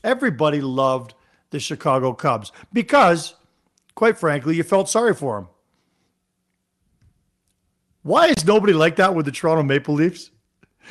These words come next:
Is it because it's in Toronto? Is it because their fans, in some people's eyes, are obnoxious? I can tell you that it was quite amazing how many Leaf fans pretty much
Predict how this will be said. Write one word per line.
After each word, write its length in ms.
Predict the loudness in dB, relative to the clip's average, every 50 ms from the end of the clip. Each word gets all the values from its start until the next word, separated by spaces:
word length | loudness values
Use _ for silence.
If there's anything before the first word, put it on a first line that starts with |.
| -20 -20 -6 -2
Is 140 | 0 0 2
it 80 | 2
because 300 | 0 0 2 2 2 2
it's 160 | 0 0 -2 -2
in 120 | -2 -2
Toronto? 500 | -2 -2 2 4 4 6 6 4 4 2
Is 120 | 0 -2
it 40 | -2
because 340 | -2 -2 0 0 0 0 0
their 120 | 0 -2
fans, 680 | -2 0 0 2 2 2 2 0 -2 -4 -6 -10 -12 -14 _ _ _ _ _ _ _ _ _ _ _ _ _ _ _ _ _ _ _ _ _ _ _ _ _ _ _ _ _ _ _ _ _ _ _ _ _ _ -2
in 140 | -2 -2 0
some 240 | 0 0 0 0
people's 360 | 2 0 -2 -2 -2 -2 -2 -2
eyes, 280 | 0 0 0 0 -2
are 100 | -2 -2
obnoxious? 800 | -2 -2 -4 -4 -2 -2 -4 -4 -4 -6 -6 -6 -8 -10 -16 -18 _ _ _ _ _ _ _ _ _ _ _ _ _ _ _ _ _ _ _ _ _ _ _ _ _ _ _ _ -6
I 100 | -6 -4
can 140 | -4 -2
tell 200 | 0 4 4 6
you 120 | 6 6 4
that 200 | 4 2 0 0
it 40 | -2
was 180 | -4 -6 -8
quite 400 | -6 -2 2 4 4 4 4 0 -2
amazing 680 | -6 -4 -2 0 0 2 0 0 -2 -6 -8 -10 -12 -14 _ _ _ _ _ _ _ _ _ _ _ _ _ _ _
how 180 | -4 -2 0 0
many 180 | 0 0 -2
Leaf 300 | -2 -2 -2 -2 -2 -2
fans 600 | -2 -2 -2 -2 -2 -4 -6 -8 -10 -14 -16 -18 -20 _ _ _ _ _ _ _ _ _ _ _ _ _ _ _ _ _ _ _ _ -8
pretty 340 | -2 2 4 4 4 4
much 480 | 4 2 0 0 -2 -6 -12 -14 -16 -18